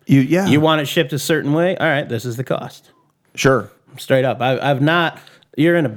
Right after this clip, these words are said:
Speaker 2: you know, a business situation with that. I've, I'm not, but that's the way it is. You know, that's how I've done it. This is, this is what the cost to ship it. Cheapest shipping method. Barry, do you want anything else?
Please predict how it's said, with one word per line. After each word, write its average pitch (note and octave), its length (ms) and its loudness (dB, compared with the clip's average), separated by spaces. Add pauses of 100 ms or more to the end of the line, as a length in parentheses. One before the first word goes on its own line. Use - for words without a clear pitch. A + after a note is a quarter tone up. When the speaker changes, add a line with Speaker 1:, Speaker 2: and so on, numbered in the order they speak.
(140)
Speaker 2:
you E3 100 0
know, A#2+ 300 -4
a C3 80 -4
business C3 760 -2
situation A#2 640 -4
with G#2+ 100 -8
that. A2 140 -4
I've, A#2 380 -4
I'm A2+ 220 -6
not, A#2+ 440 -2 (580)
but A#2 200 -4
that's B2+ 380 -2 (320)
the C3 100 -2
way A#2+ 220 0
it B2+ 100 -2
is. B2 240 -6
You A2+ 80 -8
know, A2+ 80 -4
that's A#2 180 -4
how A#2 140 -2
I've A#2 200 -4
done B2+ 220 -2
it. - 80 -14
This - 160 -18
is, G#2+ 140 -10
this C3 240 -2
is B2 120 -4
what B2 140 -6
the D3 60 -4
cost A#2 380 -4
to B2+ 60 -8
ship D3 280 -4
it. - 160 -20 (420)
Cheapest E3+ 640 0
shipping C3+ 520 -4
method. - 540 -6 (160)
Barry, G#2 240 -4
do G#2+ 60 -4
you G#2+ 40 -4
want A#2 140 -2
anything A#2+ 300 -2
else? D3+ 340 -8